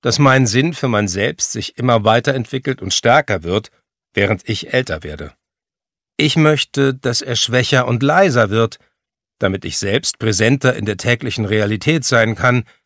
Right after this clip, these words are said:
die Natur und die Welt so akzeptiere, wie sie sind,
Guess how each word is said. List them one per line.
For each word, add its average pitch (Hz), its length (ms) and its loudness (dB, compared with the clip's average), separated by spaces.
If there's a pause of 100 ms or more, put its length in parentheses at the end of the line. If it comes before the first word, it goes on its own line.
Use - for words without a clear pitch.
(280)
die 107 80 0
Natur 131 600 2
und 107 140 -6
die 98 120 -4
Welt 110 260 0
so 131 340 0
akzeptiere, 110 920 -4 (100)
wie 117 120 -8
sie 127 140 -4
sind, 151 320 2